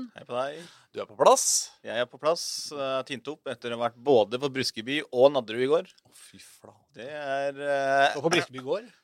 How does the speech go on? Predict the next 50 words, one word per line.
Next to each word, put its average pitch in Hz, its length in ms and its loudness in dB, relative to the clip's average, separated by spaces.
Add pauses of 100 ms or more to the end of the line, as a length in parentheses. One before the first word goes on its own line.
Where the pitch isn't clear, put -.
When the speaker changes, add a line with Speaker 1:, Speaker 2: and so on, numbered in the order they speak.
(520)
Speaker 1:
Nei, 117 200 -6
Bruskeby 143 520 -8
var 180 140 -2
jeg 147 140 -4
på 151 180 0 (300)
søndag. 139 420 2
Speaker 3:
<laughs> 143 240 -12
Speaker 1:
Nadderud 123 220 -4
i - 20 -8
går. 117 240 0
Speaker 3:
Ja. 117 100 -10 (280)
Speaker 1:
Eh, 120 840 0
Speaker 2:
Men 104 80 -4
du 101 160 -8
var 95 160 0
jo 104 80 -2
på 175 220 4
en 170 120 0
kamp 120 220 -2
på 120 80 -8
lørdagen 104 320 -8
også. 196 220 2 (260)
Speaker 1:
Ja, 147 160 6
det 160 80 6
var 160 140 6
også, - 180 -2
det 139 80 4
var 151 80 6
Speaker 2:
Ja. 190 140 6
Speaker 1:
også 214 100 -4
kaldt. - 320 2
Speaker 2:
Ja, - 80 -8
det 233 100 -6
var 247 140 -2
kaldt 233 160 0
også. 196 260 0
Speaker 1:
Det 160 160 8
var 170 140 6
altså 156 320 2
det, 139 160 8 (320)
apropos 151 480 -6
lange 139 240 2
fotballsesonger, 127 680 -6
det, 135 220 -2 (1200)
glad 160 240 6
det 196 80 0
er 175 80 0
snart 147 160 2
er 143 80 2
ferdig. 101 160 -4